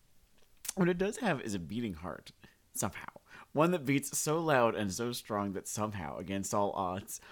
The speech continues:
all of the wildly disparate elements present in Code Geass, they manage to work.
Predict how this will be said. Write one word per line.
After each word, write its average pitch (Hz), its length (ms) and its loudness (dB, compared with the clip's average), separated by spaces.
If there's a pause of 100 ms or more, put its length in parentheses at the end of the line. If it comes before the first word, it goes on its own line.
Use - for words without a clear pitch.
(140)
all 147 120 -6
of 123 100 -8
the 107 120 -4 (260)
wildly 107 760 -4 (100)
disparate 117 480 2
elements 92 680 -2
present 113 360 0
in 98 120 0
Code 95 240 -2
Geass, 90 500 -2 (500)
they 139 140 6
manage 143 380 8
to 127 80 2
work. 110 400 2